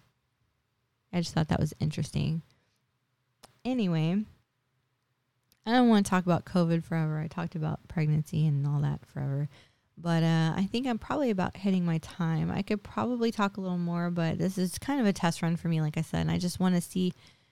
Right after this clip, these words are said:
wanted to see how it felt, test it out a little bit. Um, and it's actually nice. It doesn't feel weird,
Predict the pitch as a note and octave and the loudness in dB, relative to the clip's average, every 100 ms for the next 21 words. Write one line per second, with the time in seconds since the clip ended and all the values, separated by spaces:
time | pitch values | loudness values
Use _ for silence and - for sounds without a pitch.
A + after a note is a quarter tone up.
0 | _ - G#3 G3+ - G#3+ F#3+ - - G#3+ | _ -4 -2 -2 0 0 2 0 -2 -2
1 | G3 - - G3 G3 G3+ F#3+ F#3 F#3 F#3 | 0 -2 0 -2 0 2 4 4 4 4
2 | F#3 - - - - F#3 F3+ E3+ - F3+ | 2 0 -8 -20 -4 2 2 2 0 0
3 | F#3+ - - F#3 - - _ - - F3 | 0 -2 -6 -6 -6 -10 _ -8 -6 -4
4 | D#3 E3+ F3 - - _ _ _ _ _ | -2 0 -2 -4 -12 _ _ _ _ _
5 | - G#3+ G#3 - G3 F3 F3 E3 | 0 2 2 2 2 4 2 0